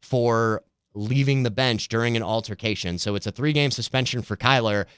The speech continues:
Now, he was called up to the E C H L. He was loaned to Cincinnati, which is where he spent a portion of the preseason before returning to Knoxville.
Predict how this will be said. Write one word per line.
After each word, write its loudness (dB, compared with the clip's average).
Now, 0
he 4
was 0
called 0
up 0
to -10
the -2
E 2
C 0
H 0
L. 0
He -2
was -6
loaned 0
to -2
Cincinnati, 0
which -2
is -6
where 2
he -4
spent -2
a -4
portion -2
of 0
the -4
preseason -2
before 0
returning 0
to 0
Knoxville. -2